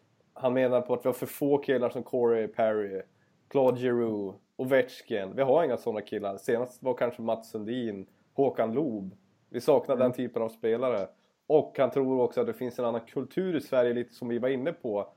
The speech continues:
Speaker 1: med det här att vinna. Att när vi kommer till ett J V M så är kanadensarna och amerikanerna kanske mer förberedda mentalt, eh, för att spela de här avgörande matcherna. Och det är en kulturfråga. Och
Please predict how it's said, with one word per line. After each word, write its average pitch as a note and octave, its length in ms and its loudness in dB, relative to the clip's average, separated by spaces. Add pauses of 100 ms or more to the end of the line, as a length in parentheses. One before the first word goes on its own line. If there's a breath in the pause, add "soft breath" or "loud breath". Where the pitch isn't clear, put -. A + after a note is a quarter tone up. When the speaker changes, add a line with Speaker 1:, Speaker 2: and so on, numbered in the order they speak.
(180 soft breath)
Speaker 1:
med C3 260 2
det C3 40 4
här A#2+ 240 2
att A2+ 120 0
vinna. C3+ 540 0 (840)
Att B2 300 0 (300)
när B2+ 140 0
vi D3 200 0
kommer C3+ 280 2
till B2+ 140 0
ett B2 60 -6
J B2 220 -4
V C#3 160 2
M C#3 120 -2
så A#2+ 160 -6
är A#2 220 2
kanadensarna A#2 680 -2
och G#2+ 80 -4
amerikanerna A#2+ 500 -2
kanske B2+ 280 -2
mer C3 380 0
förberedda A#2 580 0
mentalt, A#2 720 -2 (600)
eh, A2 280 0
för A#2+ 340 4
att A2 240 0
spela A2+ 280 4
de A2+ 100 0
här C3 100 2
avgörande B2+ 500 2
matcherna. C#3 320 0
Och B2 60 0
det C#3 60 0
är D3 40 2
en C#3+ 80 -2
kulturfråga. A#2 800 -6
Och A2 320 -6